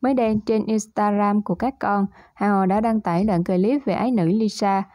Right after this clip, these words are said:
Cô bé diện đồ ngủ và nằm trên giường được bảo mẫu dỗ dành. Trước khi say giấc, Lisa đã có màn thể hiện tình cảm, cực đốn tim với mẹ Hà. Cô bé liên tục nói bằng tiếng Việt, "Mẹ Hà ơi, I love you,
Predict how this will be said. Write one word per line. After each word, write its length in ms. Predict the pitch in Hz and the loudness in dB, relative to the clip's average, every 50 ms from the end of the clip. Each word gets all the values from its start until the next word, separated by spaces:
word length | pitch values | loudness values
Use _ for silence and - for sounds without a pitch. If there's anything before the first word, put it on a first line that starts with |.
| - - _ _ | -20 -20 _ _
Cô 100 | - 247 | -4 -2
bé 160 | 233 240 277 | 0 0 0
diện 300 | 302 285 226 175 170 185 | 2 2 2 2 2 2
đồ 140 | 185 185 180 | 2 2 2
ngủ 280 | 180 170 160 160 190 277 175 | 2 2 2 0 0 0 0
và 120 | 226 214 196 | 0 0 0
nằm 240 | 190 185 180 180 180 | 2 2 0 0 0
trên 200 | 208 202 202 196 | 0 0 2 2
giường 320 | 202 190 180 170 165 185 | 2 2 2 2 0 0
được 200 | 180 175 170 - | 0 -2 0 -2
bảo 180 | 175 165 175 214 | -2 -2 0 0
mẫu 260 | 226 190 170 190 214 | 0 0 0 2 2
dỗ 120 | 202 160 | 2 2
dành. 320 | 165 190 202 190 180 175 175 - - - - _ _ _ - | 2 0 0 2 0 0 -2 -4 -8 -18 -20 _ _ _ -2
Trước 140 | 294 302 - | -2 0 0
khi 100 | 262 226 | -2 -2
say 180 | 214 240 214 208 | 0 -2 -2 0
giấc, 240 | 208 233 277 330 - - - | 0 0 0 -2 -4 -6 -6
Lisa 360 | 233 220 214 202 - 208 202 | -4 -4 -2 -2 -2 0 0
đã 120 | 185 175 175 | 0 0 0
có 160 | - 240 262 | 0 -2 -2
màn 300 | 254 226 196 175 175 180 | 0 0 0 0 0 0
thể 140 | 185 208 247 | 0 0 0
hiện 240 | 233 185 170 175 | 0 0 0 0
tình 220 | 180 190 180 180 175 | 0 0 0 0 0
cảm, 300 | 202 185 196 190 247 302 - - - - _ | -2 -2 -2 -2 -2 -2 -4 -10 -20 -10 _
cực 220 | - 202 185 - | -2 -2 -2 0
đốn 200 | 202 208 220 277 269 - | 0 0 0 0 -2 -2
tim 240 | 240 208 202 202 | 0 0 2 2
với 100 | 202 214 | 0 0
mẹ 200 | 269 254 175 170 | 0 0 0 0
Hà. 260 | 185 190 185 180 175 175 - - - _ _ - | 0 2 2 0 0 -2 -4 -8 -18 _ _ -6
Cô 80 | 233 | -2
bé 140 | 226 262 285 | 0 0 2
liên 180 | 269 247 226 220 | 0 0 -2 -2
tục 260 | - 196 180 175 202 | -2 -2 -2 -2 -2
nói 160 | 190 220 254 | -2 -2 0
bằng 240 | 240 214 190 180 180 | 0 0 0 0 0
tiếng 200 | 180 214 254 277 | 0 -2 -2 0
Việt, 240 | 247 208 190 175 175 - - - - - - _ | 0 0 0 0 -2 -4 -12 -20 -20 -20 -12 _
"Mẹ 140 | 196 196 202 | -4 -2 -2
Hà 200 | 220 214 214 202 | 0 0 0 0
ơi, 360 | - 226 233 233 233 226 214 - - - - | 0 0 0 0 0 0 -2 -6 -10 -8 -4
I 160 | 220 - 220 | -2 0 0
love 200 | 226 277 302 - - - | 0 0 -2 -2 -4 -2
you, 160 | 233 226 220 | 0 0 0